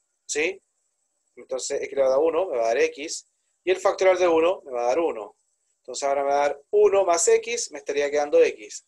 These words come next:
El n aumenta, va a ser dos. Y de ahí ya esto empieza a trabajar. ¿Se dan cuenta que esa sumatoria es técnicamente esto?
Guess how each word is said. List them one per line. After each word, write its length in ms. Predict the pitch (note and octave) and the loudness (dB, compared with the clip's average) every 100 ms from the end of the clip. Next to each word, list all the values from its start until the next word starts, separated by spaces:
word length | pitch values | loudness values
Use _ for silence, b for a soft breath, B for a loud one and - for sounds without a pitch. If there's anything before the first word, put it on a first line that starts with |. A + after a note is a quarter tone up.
| _ _ _ - | _ _ _ -10
El 180 | C#3 D3+ | -4 -2
n 220 | F3 E3+ | 0 -2
aumenta, 400 | E3 E3+ E3+ F3 | -2 -4 0 0
va 80 | D#3 | 2
a 20 | |
ser 160 | D#3 | 0
dos. 380 | E3 E3 A#2+ - _ _ _ - | 2 0 0 -10 _ _ _ -8
Y 80 | A3 | 2
de 80 | G#3+ | 4
ahí 220 | G#3 G#3+ | 4 4
ya 160 | G#3+ | 2
esto 320 | G#3+ F#3+ G3 G3 | 2 -2 -2 -4
empieza 440 | - F3+ - F3+ | -2 -2 0 -2
a 40 | D#3+ | 0
trabajar. 360 | D#3 B2+ G2+ _ _ _ | -2 -4 -12 _ _ _
¿Se 140 | - | -4
dan 120 | E3 - | -2 0
cuenta 320 | G#3+ G#3 G3 | -2 -2 -2
que 120 | G3+ | -2
esa 120 | G3 | -4
sumatoria 680 | F#3+ F#3+ F3 A3+ G3 F3+ G#3 - - | -6 -4 0 2 4 4 2 -6 -8
es 200 | D#3 - | -8 -6
técnicamente 680 | F3 F3 F3 F3 F3+ F#3 - | -8 -4 -4 -6 -6 -6 -4
esto? 380 | F#3+ - - | -6 -6 -10